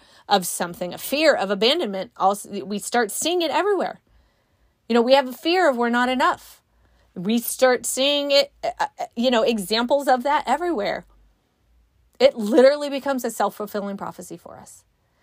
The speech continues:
So let's find some love. And again, if you need to, go back through this series. Remind yourself of Father's love. Remind yourself of his grace. Rest in his presence.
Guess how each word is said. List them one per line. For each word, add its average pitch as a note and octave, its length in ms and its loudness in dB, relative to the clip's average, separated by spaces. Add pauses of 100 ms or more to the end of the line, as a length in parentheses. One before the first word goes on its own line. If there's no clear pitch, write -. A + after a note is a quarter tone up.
(220)
So D#4+ 380 2 (1700)
let's C#4 240 -4
find F4 240 -6
some D#4+ 180 -2
love. G3+ 640 -10 (680)
And A3+ 120 4
again, C4+ 360 4
if G#3 120 -12
you A#3+ 80 0
need D#4+ 260 2
to, A4+ 280 2 (100)
go F#4+ 120 -4
back A4+ 200 -4
through A4 200 -2
this A4 160 0
series. F#4+ 560 -6 (340)
Remind D#4+ 400 -2
yourself E4 320 -2
of C4 100 -6
Father's F#3+ 380 -2
love. - 220 -18
Remind F#4+ 440 -8
yourself D#4+ 320 -2
of G3+ 120 -10
his - 160 -12
grace. - 260 -18 (540)
Rest D#4 520 -2
in C4+ 180 -2
his B3+ 180 -2
presence. - 640 -16